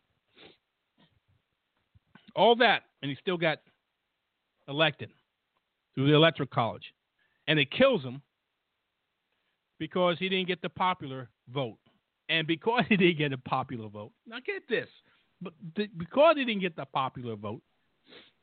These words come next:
uh, almost three million, uh, people voted more for Hillary than he,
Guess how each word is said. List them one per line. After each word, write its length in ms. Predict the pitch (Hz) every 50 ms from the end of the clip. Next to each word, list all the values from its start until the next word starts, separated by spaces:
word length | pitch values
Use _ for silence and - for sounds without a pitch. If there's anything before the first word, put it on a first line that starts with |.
| _ _ _ _ _ _ _ _ _ _ _ _ _ _ _ _ -
uh, 40 | 143
almost 420 | 135 131 139 170 175 170 151 - -
three 180 | - 208 196
million, 420 | 180 175 180 175 165 160 147 139 135 _ _ _ _ _ _ -
uh, 140 | 139 127 127
people 340 | 127 - 190 185 156 156 139
voted 280 | 147 160 165 147 135
more 260 | 147 160 170 170 160 - -
for 180 | 160 143 123
Hillary 360 | 113 - 226 214 170 151 143
than 180 | 143 131 139 127
he, 100 | 123 -